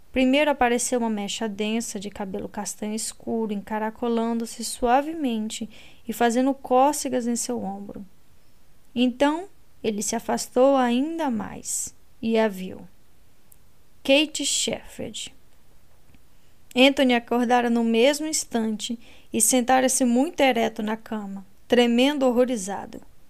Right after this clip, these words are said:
Fora o sonho erótico mais vívido que já tivera.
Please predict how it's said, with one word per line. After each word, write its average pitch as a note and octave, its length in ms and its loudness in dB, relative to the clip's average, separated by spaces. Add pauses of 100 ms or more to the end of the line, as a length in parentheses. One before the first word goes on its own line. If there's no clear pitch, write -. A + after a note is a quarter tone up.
(500)
Fora C#4 420 0
o D4 40 -2
sonho A3 460 -4
erótico G#3+ 480 -6
mais A#3 420 0
vívido C4 600 -2
que A#3 120 -8
já G#3+ 140 -2
tivera. G3+ 580 -8